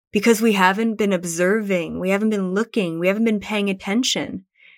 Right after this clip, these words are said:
we haven't been awakened. And maybe you're a recent graduate of the School of Awakening. Maybe you've been waking up for a while,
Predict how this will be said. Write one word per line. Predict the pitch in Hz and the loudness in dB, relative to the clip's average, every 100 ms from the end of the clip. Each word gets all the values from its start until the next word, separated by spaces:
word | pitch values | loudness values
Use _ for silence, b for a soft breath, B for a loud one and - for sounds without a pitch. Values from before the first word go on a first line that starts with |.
| b - | b 4
we | 202 214 | 6 8
haven't | 208 247 226 190 | 6 4 2 0
been | 190 208 214 214 | 0 2 2 2
awakened. | 208 190 190 285 269 170 165 190 - _ _ _ _ | 2 4 2 0 -2 -4 -8 -10 -12 _ _ _ _
And | 247 254 | 2 4
maybe | 254 277 311 | 6 4 4
you're | 285 294 294 294 B B B | 4 4 4 2 B B B
a | 240 | 2
recent | 226 294 311 320 294 254 | 4 4 2 0 0 0
graduate | 196 214 311 285 175 135 _ | 2 2 2 2 0 0 _
of | 185 190 196 190 | -2 0 0 0
the | 202 | -2
School | - 247 262 | 0 0 2
of | 247 | 4
Awakening. | 254 294 269 - 196 - 254 - _ _ | 4 2 -2 -6 -14 -14 -18 -20 _ _
Maybe | 202 196 262 | 0 2 4
you've | 269 | 4
been | 277 233 | 2 2
waking | 240 277 285 | 2 0 -2
up | 285 | 0
for | 269 | 0
a | 262 | 2
while, | 226 226 294 - 190 | 2 2 0 -2 -10